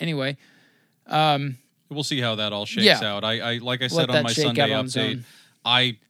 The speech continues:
Speaker 2: totally sympathize with anyone, and I, I haven't, I'm, I don't have anyone specific in mind. I have not heard any frustrations, whatever. But if anybody is frustrated because they're like, "Well,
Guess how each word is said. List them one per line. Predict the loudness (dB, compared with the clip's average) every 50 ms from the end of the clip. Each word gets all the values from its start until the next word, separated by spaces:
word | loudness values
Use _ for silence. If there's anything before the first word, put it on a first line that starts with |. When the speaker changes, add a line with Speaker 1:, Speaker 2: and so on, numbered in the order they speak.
| _ -14
Speaker 2:
totally | -14 -12 -10 -8 -6 -4 -4 -4 -2 -4 -4 -4
sympathize | -4 -4 -4 -4 -4 -4 -4 -2 -2 -2 0 -2 -2 -4 -6 -6 -8 -10
with | -10 -8 -6 -6 -6 -6 -6
anyone, | -6 -6 -4 -4 -4 -4 -4 -4 -4 -4 -6 -6 -10 -12 _ -6
and | -2 0
I, | 0 0 0
I | 0 0 2
haven't, | 2 2 0 0 -2 -4
I'm, | -2 -2 -2 -2
I | -2 -2
don't | -2 -2 -2
have | -2 -2 -2
anyone | -2 -4 -4 -4 -6
specific | -6 -8 -8 -6 -6 -6 -6 -6
in | -6 -6
mind. | -6 -4 -6 -6 -4
I | -4 -4 -4
have | -4 -4 -4
not | -4 -4 -4 -4 -4 -6 -6
heard | -6 -4 -2 -2 -2 -2 -4 -6 -8 -12 _ _ _ _ _ _ _
any | -2 0 0 0 0
frustrations, | -2 -2 -4 -4 -4 -4 -6 -6 -6 -6 -6 -4
whatever. | 0 0 0 0 0 -2
But | -4 -4 -6 -6 -4
if | -2 -2 -2 -2 -4
anybody | -6 -6 -4 -4 -2 -2 -2 -2 -2 -4
is | -4 -6 -6
frustrated | -6 -6 -6 -6 -6 -4 -4 -4 -4 -6 -8
because | -8 -6 -6 -4 -4
they're | -4 -2
like, | -2 -2 -2 -2 0
"Well, | 0 2 2 2 2 -2 -4